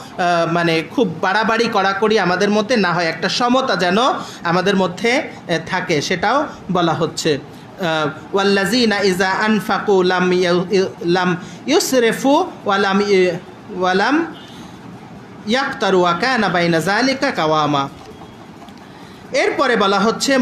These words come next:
ওয়ামা জাআলা আলাইকুম ফিদ্দীনি মিন হারাজ, আল্লাহ বলছেন যে, "আমি দিনে কোনো কঠোরতা দান করিনি, দিন কঠিন কিছু নয়,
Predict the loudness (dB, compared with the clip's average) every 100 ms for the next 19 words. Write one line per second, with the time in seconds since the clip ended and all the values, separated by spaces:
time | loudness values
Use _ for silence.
0 | 4 2 4 2 2 0 0 2 2 2
1 | 0 2 2 2 0 0 2 2 2 2
2 | 0 0 0 2 0 -2 -6 -4 2 4
3 | 4 2 0 -2 0 0 2 2 0 -6
4 | -10 0 4 4 2 2 0 2 -2 0
5 | 0 0 0 0 0 -4 -8 -4 0 0
6 | 2 2 2 0 0 2 2 2 0 2
7 | 2 2 0 0 2 2 2 -6 -4 0
8 | 2 0